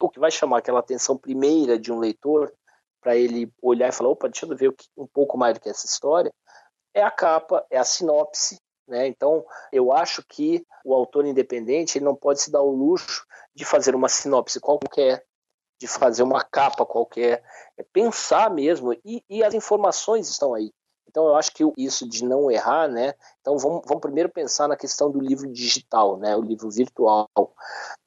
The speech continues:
É fazer uma diagramação bem feita, é ler bastante antes, é pegar exemplos de livros que, que é o prim-, o livro número um vendido na Amazon, por exemplo. Quem é o que tá em primeiro lugar lá,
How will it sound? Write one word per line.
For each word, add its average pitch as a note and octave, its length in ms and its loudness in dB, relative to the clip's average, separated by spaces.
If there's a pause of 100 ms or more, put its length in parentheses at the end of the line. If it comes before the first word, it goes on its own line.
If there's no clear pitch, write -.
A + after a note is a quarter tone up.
(100)
É C#3 80 4
fazer G3+ 500 2
uma A3 220 2
diagramação C#3 680 0
bem B2+ 240 -8 (160)
feita, C3+ 480 -8 (160)
é - 120 4
ler A3+ 280 4
bastante D#3+ 540 0
antes, C#3+ 320 -2 (240)
é - 60 -10
pegar F#3 260 2
exemplos F3 640 2
de C3 320 -6 (400)
livros C#3+ 640 0
que, C3+ 320 -6 (100)
que - 80 -8
é C4+ 80 4
o C4 80 2
prim-, A3 320 -2
o F#3+ 140 0
livro G3 420 -2
número C#4+ 300 2
um A3 300 0
vendido F#3+ 600 -2
na F#3 160 0
Amazon, A#2 460 -2
por A#2+ 160 -10
exemplo. G#2+ 300 -10 (500)
Quem F#3 120 -2
é - 40 2
o - 40 -2
que - 100 -16
tá A3 120 -2
em G#3+ 60 0
primeiro G#3+ 380 2
lugar C#3+ 380 0
lá, D3+ 380 2